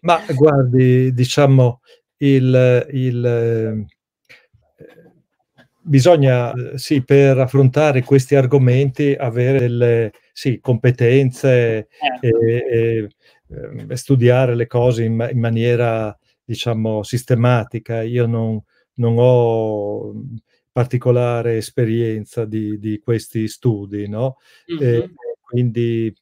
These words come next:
Speaker 1: le, le po-, posso dire una cosa, che, diciamo, parecchi degli insegnamenti, anche psicologici, che il Buddha ha dato,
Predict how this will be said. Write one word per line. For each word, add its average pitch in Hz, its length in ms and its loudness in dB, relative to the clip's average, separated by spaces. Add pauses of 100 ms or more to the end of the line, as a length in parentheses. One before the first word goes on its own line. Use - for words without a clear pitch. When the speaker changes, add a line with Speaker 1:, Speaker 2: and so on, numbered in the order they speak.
(300)
Speaker 1:
le, 123 220 -6
le 131 160 -6
po-, 135 320 -8
posso 131 240 -6
dire 135 160 2
una 143 160 2
cosa, 135 380 2
che, 139 340 0 (260)
diciamo, 117 840 -2 (200)
parecchi 143 380 0
degli 127 220 0
insegnamenti, 127 680 2
anche 117 180 -2
psicologici, 127 880 -2
che 123 140 -10
il 120 240 -6
Buddha 117 580 -4
ha 120 320 -8
dato, 120 680 -2